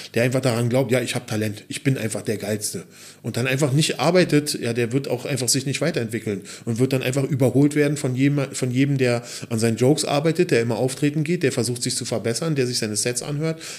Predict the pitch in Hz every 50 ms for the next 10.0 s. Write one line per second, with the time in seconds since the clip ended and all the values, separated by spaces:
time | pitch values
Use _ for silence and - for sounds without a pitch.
0 | - - 117 104 120 131 - 139 135 127 131 131 131 131 - - - 127 - 123
1 | 127 127 131 131 131 127 123 156 156 - 170 170 165 - 147 131 - 151 139 143
2 | 131 123 123 123 135 120 - 143 151 - 165 147 156 156 156 151 131 131 139 131
3 | 135 135 139 139 139 139 120 - 123 117 - 120 - 147 143 - 135 123 - 165
4 | 160 160 - 156 139 151 156 147 151 147 147 147 143 143 143 147 147 - - -
5 | - - 117 120 123 131 127 - - - 127 131 127 120 135 131 131 170 165 160
6 | 160 143 131 127 127 139 147 151 143 135 139 160 151 143 139 139 131 117 123 123
7 | 117 123 139 143 - - 139 131 127 127 143 143 135 120 104 113 117 113 - -
8 | - 139 135 131 - 113 120 120 113 113 113 - - - - - 120 131 147 185
9 | 170 165 180 180 185 170 170 165 165 160 160 156 175 180 170 151 107 92 92